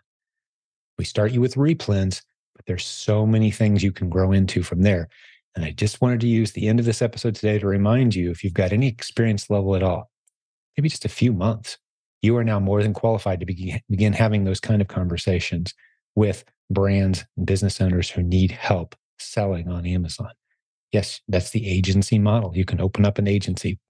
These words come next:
with maybe just one client. That's great. One client on the side. See how it goes. See what you think. It's not gonna be hard to find that one client. I promise you. I've been to trade shows,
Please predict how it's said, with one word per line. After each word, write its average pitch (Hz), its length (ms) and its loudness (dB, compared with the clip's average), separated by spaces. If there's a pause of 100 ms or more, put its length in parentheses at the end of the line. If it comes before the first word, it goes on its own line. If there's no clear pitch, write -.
(160)
with 120 280 0
maybe 131 220 0
just 160 200 -2
one 151 160 4
client. 156 440 -2
That's - 200 -4
great. 156 320 0 (440)
One 120 140 2
client 123 300 2
on 120 80 2
the 117 80 2
side. 104 420 0
See - 200 -2
how 143 160 0
it 117 100 0
goes. 123 320 -2
See - 140 -2
what 104 120 0
you 110 80 -2
think. 120 320 -2 (360)
It's - 100 -8
not 90 160 -2
gonna 110 140 2
be 104 80 4
hard 107 200 0
to - 60 -6
find 104 260 0
that 92 140 -2
one 95 160 0
client. 87 460 -2 (480)
I 92 40 0
promise - 480 0
you. 107 140 -6 (720)
I've 98 120 2
been 117 120 4
to 113 60 2
trade 123 300 0
shows, 92 380 -4